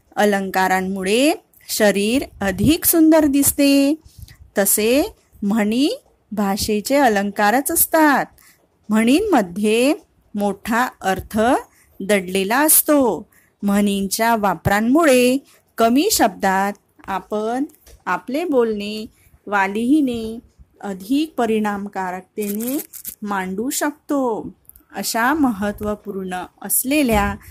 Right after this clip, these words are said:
म्हणींचा संग्रह करा. चला तर मग माझ्या लाडक्या बालमित्रांनो, सर्वांनी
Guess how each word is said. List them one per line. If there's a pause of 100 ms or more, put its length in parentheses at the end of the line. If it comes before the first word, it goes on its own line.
(280)
म्हणींचा
संग्रह (140)
करा. (640)
चला
तर
मग (460)
माझ्या
लाडक्या
बालमित्रांनो, (380)
सर्वांनी